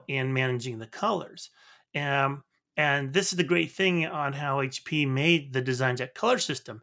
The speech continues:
'cause there's no need to be the guru. Uh, you just need to know where the features lay inside the machine, inside the software, and, and inside the drivers.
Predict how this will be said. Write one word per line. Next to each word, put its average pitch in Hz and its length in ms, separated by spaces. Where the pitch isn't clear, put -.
'cause 165 160
there's 202 200
no 233 260
need 185 300
to 160 80
be 196 140
the 240 100
guru. 165 560
Uh, 147 240
you 170 200
just 202 240
need 185 220
to 185 40
know 156 300
where 143 240
the 139 100
features - 420
lay 135 280
inside 123 340
the 120 80
machine, 208 640
inside 139 500
the 127 60
software, 143 600
and, 143 240
and 131 260
inside 120 380
the 120 80
drivers. 160 500